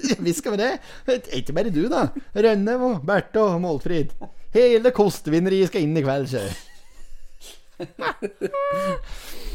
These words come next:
Ehm, karen som hus-, eh, ikke karen, men karen som hun søker, lyt være handy, humoristisk og tålmodig, for hun skravler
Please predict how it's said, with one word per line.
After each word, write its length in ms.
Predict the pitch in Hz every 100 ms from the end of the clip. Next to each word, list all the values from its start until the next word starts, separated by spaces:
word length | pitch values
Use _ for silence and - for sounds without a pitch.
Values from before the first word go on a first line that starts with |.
| - - -
Ehm, 1000 | - 180 196 196 196 185 180 165 156 127 - - - - - - - - _ _ _ -
karen 340 | 143 160 185
som 140 | 185 165
hus-, 260 | 175 175 - - _
eh, 280 | - 120 110 -
ikke 240 | 123 143 143
karen, 340 | 139 151 165
men 160 | 156 151
karen 520 | 139 139 175 190 117 -
som 260 | - 151
hun 300 | 135 156 156 -
søker, 560 | - 127 - 175 143 - - - _ _ -
lyt 320 | 120 147 151
være 380 | 127 135 120 131
handy, 380 | 127 151 175 - - - - -
humoristisk 840 | - 156 127 139 156 - 175 - - _
og 360 | 120 127 156 117
tålmodig, 580 | - 120 101 113 139 113
for 180 | - 123
hun 60 | 131
skravler 640 | - - 135 92 107 143